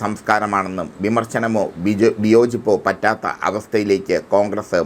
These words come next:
മാറിയെന്നും അദ്ദേഹം വിമർശിച്ചു. കോഴിക്കോട് മുൻ മന്ത്രി അഡ്വക്കേറ്റ് പി ശങ്കരൻ അനുസ്മരണം ഉദ്ഘാടനം ചെയ്യവേ ബി എം സുധീരൻ, ഡി സി സി പ്രസിഡന്റ്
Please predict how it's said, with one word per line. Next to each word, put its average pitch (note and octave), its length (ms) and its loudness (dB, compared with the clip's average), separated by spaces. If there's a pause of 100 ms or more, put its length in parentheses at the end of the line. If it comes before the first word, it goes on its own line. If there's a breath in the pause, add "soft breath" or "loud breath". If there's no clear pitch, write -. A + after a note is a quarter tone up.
(140)
മാറിയെന്നും F2+ 500 -2 (160)
അദ്ദേഹം E2+ 340 -6 (120)
വിമർശിച്ചു. - 520 -6 (800 loud breath)
കോഴിക്കോട് B2 520 6 (180)
മുൻ A2+ 120 2 (100)
മന്ത്രി G2+ 280 0 (220)
അഡ്വക്കേറ്റ് G2+ 540 -2 (140)
പി G#2+ 100 0 (140)
ശങ്കരൻ G2+ 440 0 (200)
അനുസ്മരണം G2 560 -4 (220)
ഉദ്ഘാടനം G2+ 520 -2
ചെയ്യവേ E2+ 320 0 (580 loud breath)
ബി A2+ 80 6 (120)
എം A2 60 -6 (120)
സുധീരൻ, G#2 440 2 (180)
ഡി G2+ 100 -2 (100)
സി A2+ 200 -4
സി A2 80 2 (100)
പ്രസിഡന്റ് F#2 480 0